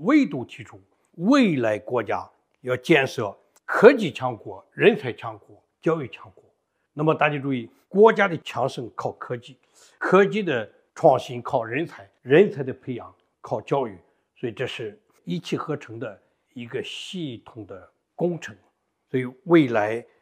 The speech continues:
国家选拔人才，往这个科技方面的选拔就越来越重视。所以你看现在这个新高考那个组合来看，理化组合的学生为什么占到的比重已经超过了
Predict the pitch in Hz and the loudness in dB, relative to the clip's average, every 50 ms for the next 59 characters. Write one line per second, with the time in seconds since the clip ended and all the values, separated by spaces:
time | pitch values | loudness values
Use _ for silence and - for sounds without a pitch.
0 | _ _ _ _ 147 151 143 123 131 123 117 123 117 - - 110 104 113 117 110 | _ _ _ _ 2 2 2 4 4 4 4 4 2 0 -2 -2 0 0 -2 -2
1 | 107 107 110 107 - - 90 101 98 _ _ _ _ _ _ _ _ - 120 131 | -2 -4 -8 -12 -12 -14 -18 -20 -20 _ _ _ _ _ _ _ _ -2 2 4
2 | 123 117 113 110 110 104 110 107 101 101 _ _ _ _ - - - - 143 143 | 4 4 4 0 -6 -12 -14 -14 -16 -16 _ _ _ _ -6 -6 -2 2 4 4
3 | 147 143 147 139 123 110 - - 110 104 107 107 101 107 - - 123 101 98 90 | 4 4 0 -4 -10 -10 -8 -8 -10 -10 -10 -14 -16 -18 -16 -16 -16 -16 -16 -18
4 | 98 95 - _ _ _ _ _ _ _ - 101 98 90 101 139 165 151 127 107 | -20 -20 -20 _ _ _ _ _ _ _ -20 -20 -18 -8 0 2 2 2 2 0
5 | 107 110 104 - 131 113 - - 131 110 - - - - - _ _ _ _ _ | -6 -12 -14 -12 -12 -12 -10 -10 -12 -12 -12 -14 -16 -16 -18 _ _ _ _ _
6 | _ _ _ _ _ - 135 123 120 117 117 120 104 135 127 117 - 131 113 120 | _ _ _ _ _ -6 -6 -6 -6 -8 -8 -8 -4 -4 -4 -4 -4 -6 -6 -6
7 | 117 - 120 107 113 104 101 104 - - - - - 143 131 113 117 131 127 - | -8 -10 -12 -12 -12 -14 -14 -16 -18 -18 -14 -10 -6 -6 -4 -2 -2 -2 -2 -4
8 | - 123 113 117 117 113 113 110 110 - _ _ - 117 107 104 - 120 113 117 | -8 -10 -10 -10 -12 -14 -14 -18 -20 -20 _ _ -12 -10 -10 -10 -10 -8 -8 -8
9 | 117 110 - - - - _ _ _ _ _ _ - 131 127 131 139 160 202 247 | -10 -10 -12 -16 -18 -18 _ _ _ _ _ _ -12 -10 -8 -6 -4 -2 0 -2
10 | 247 - - 220 185 123 117 110 - 135 110 104 - - - 120 113 117 104 - | -2 -2 -4 -4 -4 -4 -6 -10 -10 -14 -18 -16 -16 -12 -10 -8 -8 -8 -10 -12
11 | - 117 104 90 - - 104 _ _ _ _ _ _ _ - 131 135 135 - - | -14 -16 -16 -18 -18 -20 _ _ _ _ _ _ _ _ -6 -4 -4 -4 -6 -8
12 | 113 110 101 - - - 123 110 110 107 104 110 107 107 110 101 - - 104 104 | -8 -8 -10 -6 -4 -2 -2 -2 -2 -4 -6 -8 -8 -8 -10 -14 -16 -18 -20 -18
13 | - 101 98 _ _ _ _ _ _ _ 120 120 110 107 110 107 - - - 123 | -18 -20 -20 _ _ _ _ _ _ _ -18 -16 -14 -14 -16 -14 -14 -8 -6 -6
14 | 117 110 110 120 110 104 | -6 -4 -6 -6 -8 -8